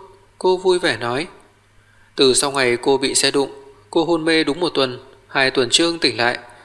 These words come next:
tất cả mọi người đều ở trong phòng bệnh của cô, bao gồm cả Lê Khang. Nhìn thấy anh không sao, cô rất vui, nhưng tóc của ông nội lại ba cả. Để cho ông lo lắng, cô rất áy náy. Thật ra thì cô cũng không nhớ chuyện lúc đó,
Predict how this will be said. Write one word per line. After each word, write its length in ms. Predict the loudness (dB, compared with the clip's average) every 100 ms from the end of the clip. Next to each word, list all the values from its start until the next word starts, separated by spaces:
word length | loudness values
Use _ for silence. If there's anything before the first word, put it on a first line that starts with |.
| _
tất 160 | -2 0
cả 100 | 0
mọi 200 | 0 0
người 200 | 0 2
đều 180 | 2
ở 100 | 2
trong 180 | 2 -2
phòng 200 | -4 -2
bệnh 140 | -2 -2
của 100 | -4
cô, 360 | -2 -2 -4 -16 -20 -4
bao 180 | -2
gồm 320 | 2 0 0 -2
cả 140 | -2
Lê 140 | 0
Khang. 240 | -2 -4 -6 -12 -20 -20 _ _ _ _ _
Nhìn 220 | 2 2
thấy 120 | 0
anh 140 | 0 0
không 160 | -2
sao, 340 | 0 -2 -4 -8 -16
cô 200 | 0 2
rất 180 | 2 -2
vui, 220 | -2 -4 -6 -18 -20 -12 -2
nhưng 180 | -2
tóc 180 | 0 0
của 60 | 2
ông 160 | 0 2
nội 240 | -2 0
lại 260 | -2 -2 0
ba 120 | -2
cả. 360 | 0 -2 -2 -10 -20 -20 -20 -20 0
Để 180 | 2
cho 140 | 2 0
ông 120 | -2
lo 100 | -2
lắng, 340 | 0 -2 -6 -14 -4
cô 220 | 2 2
rất 140 | 2 0
áy 120 | 0
náy. 260 | -2 -4 -8 -16 -20 -20 -4
Thật 120 | -2
ra 300 | 0 2 2
thì 160 | 0 0
cô 180 | 2 2
cũng 280 | 0 -2 0
không 240 | 0 0
nhớ 180 | 0 2
chuyện 160 | 0
lúc 140 | -2 -4
đó, 300 | -2 -2